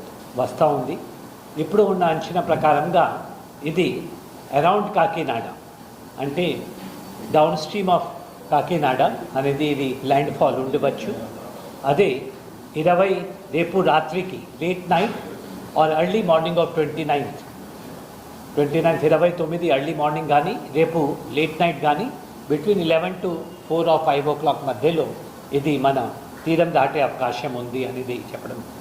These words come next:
జరిగింది. దీనికోసం ప్రభుత్వం అనేది అన్ని విధంగా ఏర్పాటు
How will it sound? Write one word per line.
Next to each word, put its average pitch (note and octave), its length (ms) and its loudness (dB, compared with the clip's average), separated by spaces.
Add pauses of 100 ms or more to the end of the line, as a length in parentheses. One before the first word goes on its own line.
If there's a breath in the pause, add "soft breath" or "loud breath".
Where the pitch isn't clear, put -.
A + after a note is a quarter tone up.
(220)
జరిగింది. B2+ 400 2 (580 loud breath)
దీనికోసం F#3 720 2 (540)
ప్రభుత్వం F3 520 2
అనేది E3+ 460 0 (240)
అన్ని E3 220 0
విధంగా D3+ 680 2 (140)
ఏర్పాటు C3+ 460 2